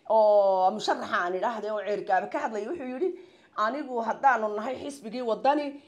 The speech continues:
anu musharaxii baan ahay, codka koobaad anaa leh, codka labaadna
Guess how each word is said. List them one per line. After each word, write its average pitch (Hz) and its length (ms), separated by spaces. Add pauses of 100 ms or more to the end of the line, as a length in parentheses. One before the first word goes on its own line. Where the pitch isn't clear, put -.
(160)
anu 262 160
musharaxii - 520
baan 196 220
ahay, 226 220 (260)
codka - 220
koobaad 202 380
anaa 190 260
leh, 196 140 (300)
codka 269 320
labaadna 226 460